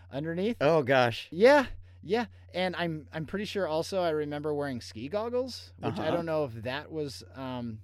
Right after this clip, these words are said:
Speaker 1: part of the look at the time with the
Speaker 2: Oh,
Speaker 1: boy bands.
Speaker 2: very popular.
Speaker 1: Um, so I just remember being absolutely mortified as I walked to the middle of the gym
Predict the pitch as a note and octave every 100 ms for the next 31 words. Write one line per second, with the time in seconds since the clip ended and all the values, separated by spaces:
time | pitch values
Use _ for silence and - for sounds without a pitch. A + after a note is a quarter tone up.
0 | - - D#3 E3 D#3+ A#2 B2 D3+ F#3+ F#3
1 | - F3+ F3+ F#3 E3+ - G#3 F#3 F3 F3
2 | E3 E3 E3 D#3 - E2+ A2 G#2+ G2+ F#2
3 | B2 A#2 A2+ A2 A2 - G3+ - A#3 C#4
4 | A#3 A3 E3+ E3 E3 D#3 D3 C#3 D3 -
5 | D3+ C3+ A#2+ B2 - A2+ A2 A2+ A#2+ A#2
6 | A#2 A2+ - A2+ A#2 A#2 A2 G2+ G#2+ A2
7 | A2+